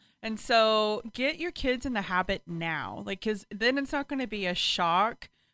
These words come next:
when summer comes and you're like, "Hey, we need to try to get our twenty minutes of reading in." And,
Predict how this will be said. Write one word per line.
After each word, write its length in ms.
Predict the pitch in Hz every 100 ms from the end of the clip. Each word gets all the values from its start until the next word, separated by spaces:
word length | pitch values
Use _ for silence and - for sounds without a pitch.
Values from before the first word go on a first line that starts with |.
| -
when 760 | 196 196 185 180 180 180 175 175
summer 360 | - 190 190
comes 400 | 196 220 214 214
and 40 | 208
you're 80 | 185
like, 160 | 180
"Hey, 240 | - 247 233
we 100 | 208
need 100 | 208
to 80 | 208
try 140 | 220
to 80 | 208
get 100 | 202
our 80 | 196
twenty 240 | 214 196
minutes 280 | 196 196 -
of 80 | 214
reading 260 | 247 226
in." 260 | 190 185 190 _ _ _ _ _ -
And, 800 | 202 190 190 185 180 180 -